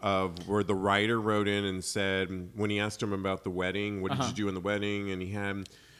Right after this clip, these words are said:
Speaker 1: would you, would you care if you didn't, if your friend told you that, but you didn't have an attraction towards your friend?
Speaker 2: Yeah.
Speaker 1: And your friend, on, like, if I just told you, "Oh my God, girl, I went to this wedding and I
Speaker 2: Yeah.
Speaker 1: hooked up with this one and then I had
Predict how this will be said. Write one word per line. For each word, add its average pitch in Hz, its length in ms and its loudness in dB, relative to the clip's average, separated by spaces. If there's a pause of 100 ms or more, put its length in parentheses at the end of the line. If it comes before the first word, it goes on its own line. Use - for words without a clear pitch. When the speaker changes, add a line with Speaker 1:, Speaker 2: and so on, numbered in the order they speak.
(140)
Speaker 1:
would 156 220 0
you, 269 400 -2 (520)
would 165 220 0
you 269 160 -2
care 202 540 -2
if 160 120 0
you 208 140 -2
didn't, 190 400 -2
if 156 160 -2
your 208 120 -2
friend 185 340 -2
told 147 260 0
you 123 100 0
that, 101 300 0
but 117 100 -8
you 123 120 2
didn't 151 180 -2
have 131 160 0
an 113 80 -2
attraction 101 600 -4
towards 87 640 -6
your 92 180 -2
friend? 85 460 -4
Speaker 2:
Yeah. 123 140 0 (180)
Speaker 1:
And 113 140 0
your 120 100 4
friend, 147 300 0
on, 127 220 0
like, 139 180 0
if 135 120 -2
I 160 120 2
just 143 500 -6
told 123 340 -2
you, 113 300 0
"Oh 120 100 2
my 123 120 0
God, 120 280 -2
girl, 120 240 -2
I 117 40 2
went 110 200 -2
to 117 40 -8
this 107 180 -8
wedding 131 400 2
and 107 80 -2
I 101 40 -4
Speaker 2:
Yeah. 135 120 4
Speaker 1:
hooked - 100 -4
up 117 120 -6
with 101 120 -4
this 143 180 -2
one 139 160 -2
and 120 80 -2
then 104 80 0
I 104 60 0
had 104 260 -2